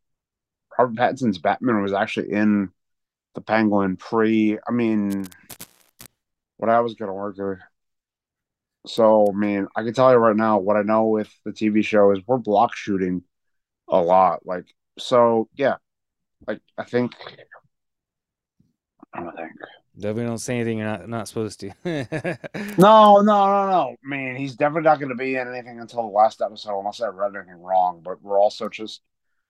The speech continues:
Speaker 1: block shooting. Like, so Wednesday, we shot something that's gonna be in the first episode.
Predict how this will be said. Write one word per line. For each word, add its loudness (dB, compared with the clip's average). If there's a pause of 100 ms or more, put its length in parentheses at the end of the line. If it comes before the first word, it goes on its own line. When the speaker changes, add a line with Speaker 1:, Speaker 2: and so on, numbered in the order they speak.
(300)
Speaker 1:
block 4
shooting. 4
Like, 2
so 2 (580)
Wednesday, 2
we -6
shot -2
something -10
that's -8
gonna -4
be -2
in -4
the -8
first -2
episode. -4